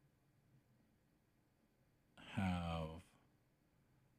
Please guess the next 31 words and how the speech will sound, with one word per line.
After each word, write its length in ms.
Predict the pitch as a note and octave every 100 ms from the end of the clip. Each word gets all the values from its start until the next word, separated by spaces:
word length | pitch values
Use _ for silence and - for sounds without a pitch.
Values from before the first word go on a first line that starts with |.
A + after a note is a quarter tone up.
| - - -
that 180 | F#2+ F#2
same 300 | - A2 G2+
trauma 500 | - - F#2+ F#2 E2+
that 240 | E2+ E2+ E2
our 560 | E2+ E2 E2 D#2+ F2 F2 - - - - - -
grandparents 640 | F2+ F2 E2 D#2+ C2 -
went 180 | D#2+ D#2+
through, 300 | E2+ E2 D#2+
our 140 | D2+ D2
parents 360 | - D#2+ D2+
went 160 | D#2+ D2+
through, 160 | D#2 D#2
that 160 | D#2+ D2
they 80 |
have 200 | C#2+ E2
to 60 | D#2
overcome, 640 | - D#2 D2+ - D2+ D2 - - - - -
that 100 | E2+
they 80 | D2+
have 260 | - E2+
to 80 | -
face. 580 | E2+ - D2+ - - - - - - - - - - -
Um, 360 | - - - E2+ - -
you 60 | E2
know, 140 | E2 D#2+
but 120 | E2
I, 280 | D#2 D2+ D#2+
I, 180 | D#2+ D#2+ E2
I've 120 | D#2
never 460 | E2+ F2+ F2+ F2 E2 - - - - F2+
directly 760 | F2 F2 F2 - F2 E2+ E2 E2